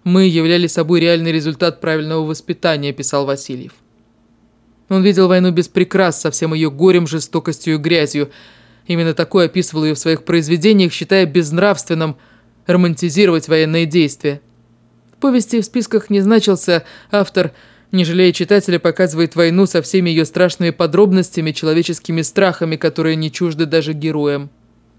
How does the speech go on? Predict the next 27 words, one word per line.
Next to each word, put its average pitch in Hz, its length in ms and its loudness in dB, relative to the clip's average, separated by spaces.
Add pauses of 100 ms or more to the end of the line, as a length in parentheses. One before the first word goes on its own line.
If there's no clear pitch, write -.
(880)
Позже 208 280 4
Васильев 202 420 4
говорил 180 340 4
в 180 40 4
одном 180 240 2
из 160 100 -2
интервью: 165 580 0 (500)
«Я 165 220 0
отрицаю 180 600 2
войну 160 280 2
как 180 180 -2
средство 170 360 -2
решения 156 340 -4
конфликтов. 156 680 -6 (540)
Я 160 160 -4
помню, 156 480 -2 (340)
война 151 440 -2
трупами 147 580 0
пахнет 139 560 -6
и 160 60 -2
ничем 175 420 0
больше 170 320 0
не 165 100 -2
пахнет. 139 580 -6 (560)
Не 165 200 -4
надо 151 260 -2
идеализировать». 131 720 -4